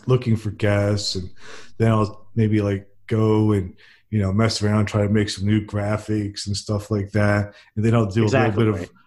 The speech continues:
Speaker 1: promotion on Facebook, <laughs> you know, sending out links, con-, you know, that kind of stuff.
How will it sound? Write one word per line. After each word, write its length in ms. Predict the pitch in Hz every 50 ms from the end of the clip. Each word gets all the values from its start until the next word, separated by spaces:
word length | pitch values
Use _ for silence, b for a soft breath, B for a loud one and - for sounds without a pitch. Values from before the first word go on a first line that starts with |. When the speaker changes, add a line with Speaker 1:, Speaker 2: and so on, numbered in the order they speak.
| b b _ _
Speaker 1:
promotion 580 | - - 143 120 120 117 123 120 120 - 107 113
on 140 | 120 120 113
Facebook, 1080 | - - 117 113 117 117 113 - - - - 117 113 110 110 110 107 110 113 117 - -
<laughs> 220 | 104 104 104 101 -
you 80 | 135
know, 160 | 117 110 110 110
sending 380 | 107 - 110 110 113 113 110
out 240 | 113 113 107 107 -
links, 340 | 113 110 110 113 113 101 -
con-, 240 | - - 104 110 113 -
you 100 | - 117 107
know, 100 | 104 104
that 120 | 104 101
kind 220 | - - 110 110 104
of 100 | 101 101
stuff. 380 | - - - 104 98 101 104